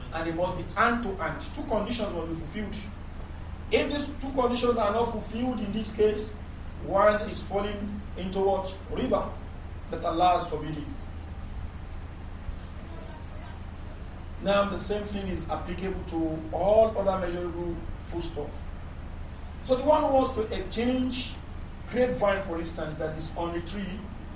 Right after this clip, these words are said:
with grapevine that is harvested already, how is he going to measure the what? They are being equal. So this is, this is what? Difficult.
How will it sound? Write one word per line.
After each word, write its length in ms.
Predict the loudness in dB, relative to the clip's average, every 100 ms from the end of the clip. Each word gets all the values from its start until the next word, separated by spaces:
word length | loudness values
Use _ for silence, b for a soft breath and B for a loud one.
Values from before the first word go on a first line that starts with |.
| -10 -10 -4
with 280 | -2 -2 4
grapevine 480 | 8 8 6 4 4
that 140 | 0
is 180 | -2 -2
harvested 560 | 0 0 0 0 -2 -2
already, 300 | 4 4 4 2 -4 -6 -6 -8 -8 -6 -6 -6 -6 -6 -6 4
how 200 | 10 10
is 100 | 10
he 80 | 4
going 180 | 2 2
to 120 | 2
measure 380 | 2 2 8 8
the 100 | 8
what? 360 | 6 6 4 -4 -8 -10 -10 -10 -8 -8 -8 -8 -8 -8 -8 -8 -10 -8 4
They 100 | 10
are 400 | 12 10 8 0 -4
being 220 | 0 2 4
equal. 400 | 2 2 0 -2 -6 -8 -8 -8 -6
So 140 | -2
this 200 | 0 0
is, 280 | -2 -4 -6
this 200 | -2 -2
is 80 | 2
what? 280 | 6 6 6 -4 -4
Difficult. 560 | -2 -2 0 0 0